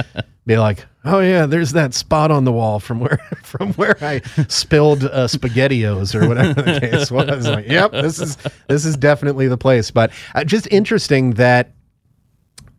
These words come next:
things can be reused. I mean, when we think of, of military bases shut down from brac and everything,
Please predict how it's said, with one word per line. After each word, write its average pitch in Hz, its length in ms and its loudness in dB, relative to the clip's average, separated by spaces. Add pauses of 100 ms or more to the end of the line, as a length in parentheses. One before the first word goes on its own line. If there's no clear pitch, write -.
(220)
things 185 180 0
can 202 100 2
be 170 120 4
reused. 139 560 2
I 123 40 4
mean, 120 140 6
when 123 100 4
we 139 100 4
think 175 260 0
of, 113 300 2
of 104 200 2
military 117 400 4
bases 101 380 0
shut 123 260 0
down 113 260 2
from 101 180 -4
brac 98 360 -4
and 123 100 0
everything, 131 460 0